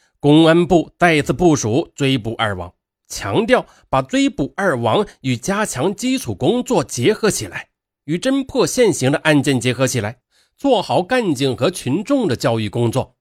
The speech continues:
落实责任制。但二王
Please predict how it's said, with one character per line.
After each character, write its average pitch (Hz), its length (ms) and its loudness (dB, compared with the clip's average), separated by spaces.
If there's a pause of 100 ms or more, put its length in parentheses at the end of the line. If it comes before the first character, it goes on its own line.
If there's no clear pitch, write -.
落 131 260 0
实 123 220 -6
责 98 260 -8
任 214 200 2
制。 - 180 -12 (580)
但 107 420 -2 (200)
二 117 260 -2
王 95 360 -2